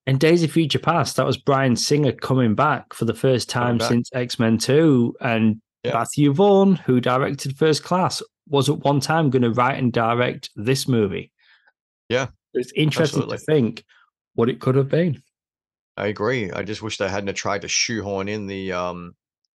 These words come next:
Speaker 2: the Dark Phoenix saga like that.
Speaker 1: I mean, it was set up, wasn't it? You know, above the
Speaker 2: Mm.
Speaker 1: lake in the end of X-Men two, but
Speaker 2: It
Speaker 1: they've tried it
Speaker 2: was.
Speaker 1: twice. So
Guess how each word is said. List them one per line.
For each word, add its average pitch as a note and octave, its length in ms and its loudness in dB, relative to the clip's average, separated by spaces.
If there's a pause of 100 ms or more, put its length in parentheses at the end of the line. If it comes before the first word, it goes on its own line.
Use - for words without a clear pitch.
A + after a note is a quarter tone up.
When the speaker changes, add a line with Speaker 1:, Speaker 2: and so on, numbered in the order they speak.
Speaker 2:
the G2 60 -12
Dark F#2 200 -2
Phoenix G2+ 300 -8
saga F2 400 -4 (420)
like F2 200 -10
that. F2 240 -4 (500)
Speaker 1:
I C#3+ 80 0
mean, F3 100 4
it B3 60 2
was F3+ 140 2
set D#3 300 0
up, G2+ 220 0 (160)
wasn't F#2+ 240 -2
it? - 180 -10
You C3 120 0
know, G2+ 140 0
above G2+ 260 -2
the G#2 80 -4
Speaker 2:
Mm. F#2 40 -2
Speaker 1:
lake F#2 360 -4
in G2 400 -6 (240)
the A#2+ 100 0
end G#2+ 140 0
of G2+ 80 -4
X-Men G#2 360 -4
two, G#2+ 420 2
but G#2 260 2 (560)
Speaker 2:
It A#2 80 -6
Speaker 1:
they've C3 80 0
tried B3+ 240 6
it F3+ 60 6
Speaker 2:
was. B2 80 -4
Speaker 1:
twice. C3+ 560 0 (240)
So C#3+ 480 2